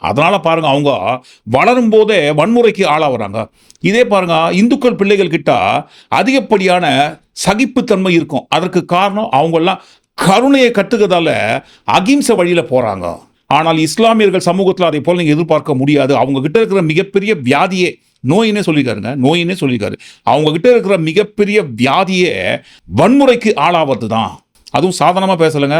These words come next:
அவர் பேசின விஷயத்துல இருந்து நாங்க கொஞ்சமா தான் எடுத்து போடுறோம். ஒட்டுமொத்தமாலாம் அவர் பேச நம்ம டிரான்ஸ்லேட் பண்ணிலாம் சொல்ல முடியாதுங்க. அதுவும் எப்படி பேசாருன்னா, மிருகம், மிருகத்தோடு ஒப்பிட்டு அந்த மாதிரி மிருகம் மாதிரி வன்முறைக்குள்ளாவறாங்கன்னு சொல்லியிருக்காரு.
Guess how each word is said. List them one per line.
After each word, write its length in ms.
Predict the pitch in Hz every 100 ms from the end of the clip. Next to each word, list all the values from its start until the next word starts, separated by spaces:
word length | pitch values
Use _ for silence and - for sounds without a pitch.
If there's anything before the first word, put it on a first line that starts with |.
| 180
அவர் 220 | 139 135
பேசின 360 | 147 202 220 202
விஷயத்துல 280 | 165 185
இருந்து 120 | 190 190
நாங்க 160 | 156
கொஞ்சமா 320 | 156 160 196 196
தான் 160 | 208
எடுத்து 200 | 185 185
போடுறோம். 340 | 151 147 123 - _
ஒட்டுமொத்தமாலாம் 640 | 113 120 190 180 180 196 190
அவர் 100 | 139
பேச 280 | 170 175
நம்ம 200 | 165 151
டிரான்ஸ்லேட் 360 | 139 165 165 139
பண்ணிலாம் 260 | 143 143 139
சொல்ல 160 | 139
முடியாதுங்க. 460 | 143 123 104 95 120 - _ _ -
அதுவும் 220 | 127 175
எப்படி 240 | 151 160 180
பேசாருன்னா, 500 | 196 175 175 185 143 104 131 151 _ _ -
மிருகம், 520 | 123 214 285 254 127 - _ _ -
மிருகத்தோடு 580 | 127 220 277 277 220 196
ஒப்பிட்டு 420 | 185 190 196 165 123 143 -
அந்த 260 | 131 156 180
மாதிரி 300 | 170 214 220
மிருகம் 380 | 139 180 233 214
மாதிரி 260 | 208 202 151 143
வன்முறைக்குள்ளாவறாங்கன்னு 1000 | 147 202 233 220 185 180 165 156 143 175
சொல்லியிருக்காரு. 400 | 156 135 117 95